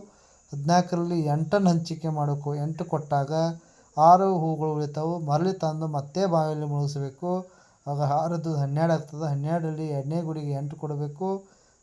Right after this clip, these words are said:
ಹನ್ನೆರಡರಲ್ಲಿ ಎಂಟು ಕೊಟ್ಟಾಗ ನಾಲ್ಕು ಉಳಿತದೆ. ನಾಲ್ಕನ್ನು ಮತ್ತೆ ಬಾವಿಯಲ್ಲಿ ಮುಳುಗಿಸ್ಬೇಕು. ಅದು ಎಂಟು ಆಗ್ತದೆ. ಎಂಟನ್ನು ಮೂರನೇ ಗುಡಿಗೆ ಕೊಡಬೇಕು. ಹೀಗೆ ಪ್ರತಿ ಗುಡಿಗೆ ಕೊಟ್ಟಾಗ ಎಂಟೆಂಟು ಕೊಟ್ಟಾಗ ಯಾವುದೇ ರೀತಿಯ ಹೂವುಗಳು ಉಳಿದಿಲ್ಲ. ತೋಟದಿಂದ ಹರಿದಂಥ ಒಟ್ಟು ಹೂವುಗಳು ಏಳು ಮಾತ್ರ. ಈ ರೀತಿ,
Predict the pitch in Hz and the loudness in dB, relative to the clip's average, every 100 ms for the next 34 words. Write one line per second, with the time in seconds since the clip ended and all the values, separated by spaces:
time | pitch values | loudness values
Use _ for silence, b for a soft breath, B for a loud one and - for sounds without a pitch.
0 | - 151 165 170 165 156 160 160 147 147 | -6 -2 0 0 0 -2 -4 -6 -6 -4
1 | 143 151 143 156 156 151 147 160 151 139 | -2 -2 -2 -2 -4 -8 -6 -6 -4 -4
2 | 139 151 143 139 143 185 170 156 151 151 | -6 -4 -4 -4 -6 -4 0 0 -2 -2
3 | 147 143 147 143 147 185 190 - b b | -2 -2 -4 -8 -6 -6 -6 -10 b b
4 | b b 139 139 156 156 156 170 165 151 | b b -6 -4 -2 -2 -4 -4 -2 -2
5 | 131 123 139 147 139 139 135 135 135 135 | -6 -6 -6 -4 -4 -4 -4 -6 -6 -8
6 | 123 120 - 185 160 151 131 - 196 165 | -10 -10 -8 -4 -4 -4 -6 -2 0 0
7 | 147 147 147 135 131 127 139 143 143 B | 0 -2 -2 -4 -4 -4 -2 -2 -4 B
8 | B - 143 143 180 175 139 139 139 135 | B -4 -2 2 0 0 -2 -2 -2 0
9 | 135 151 170 - 147 135 131 151 139 127 | 0 2 0 2 0 0 -2 -2 -2 -4
10 | 123 123 123 - 160 170 160 151 143 135 | -6 -6 -6 -2 -2 0 -2 0 0 0
11 | 131 131 127 143 139 143 180 262 B B | -4 -6 -6 -2 -2 0 -2 -2 B B
12 | B B - 139 135 135 127 123 113 123 | B B -4 -2 -2 -2 -2 -4 -6 -6
13 | 123 117 - - 220 226 185 190 151 | -6 -8 -12 -8 -2 0 0 0 2